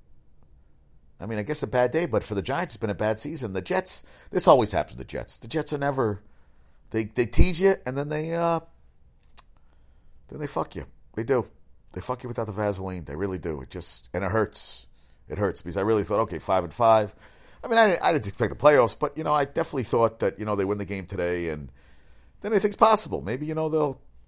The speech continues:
but nah, not gonna happen. Penn State beat Fairleigh Dickinson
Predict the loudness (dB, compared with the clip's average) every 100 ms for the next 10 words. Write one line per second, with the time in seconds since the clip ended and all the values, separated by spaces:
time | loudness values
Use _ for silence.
0 | -20 -20 _ -14 -10 -8 -10 -12 -20 -20
1 | -20 _ -20 -20 -20 -20 -20 -16 -16 -16
2 | -18 -18 -20 -20 -20 -20 -20 -20 -20 -20
3 | -20 -20 -18 -14 -10 -10 -10 -16 -16 -18
4 | -10 -8 -8 -14 -16 -16 -18